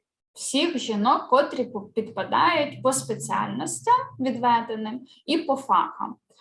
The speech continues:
Наразі немає змін в перечні спеціальностей, тобто це до сих пір ось цей розширений перечень, де є, е, всі I T-фахівці,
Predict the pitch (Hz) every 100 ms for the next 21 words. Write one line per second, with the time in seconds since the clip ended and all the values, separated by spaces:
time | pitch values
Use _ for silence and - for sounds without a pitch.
0 | - 247 269 269 226 202 202 208 240 233
1 | 180 190 - 214 185 170 - 190 - 208
2 | 185 185 - 190 - - 208 214 170 175
3 | 185 240 - 277 254 226 208 - 196 -
4 | 185 185 226 214 208 - 220 185 180 -
5 | 190 - 220 214 - 233 202 196 202 214
6 | 254 262 277 277 277 247 214 214 202 190
7 | - - - 185 196 - 247 196 - 190
8 | 190 185 190 247 247 - 339 370